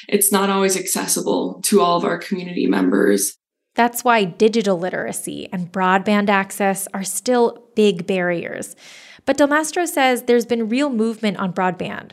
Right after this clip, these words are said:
Speaker 2: from the government and internet providers themselves. Andrea Bonacci is the director of population health programs at the Adirondack Health Institute.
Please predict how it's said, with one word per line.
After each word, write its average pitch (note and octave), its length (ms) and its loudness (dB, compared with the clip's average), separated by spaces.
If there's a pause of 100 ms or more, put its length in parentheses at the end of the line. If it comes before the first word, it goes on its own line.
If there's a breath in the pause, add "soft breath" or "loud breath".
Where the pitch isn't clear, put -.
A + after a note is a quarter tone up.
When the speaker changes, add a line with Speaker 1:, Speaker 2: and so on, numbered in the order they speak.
(120)
Speaker 2:
from G3+ 200 -6
the F3+ 80 -2
government B3 680 0
and C4 260 -2
internet A3 400 -4
providers F#3 440 -2
themselves. G3+ 760 0 (600 loud breath)
Andrea B3 380 4
Bonacci G#3+ 600 0
is G#3 240 -2
the G#3+ 140 -4
director G#3 440 -2
of - 240 -4
population A3 720 -4
health G3+ 360 -6
programs F3+ 580 -4
at F#3+ 160 -6
the - 120 -10
Adirondack F#3+ 460 -2
Health F3+ 240 -6
Institute. - 640 -10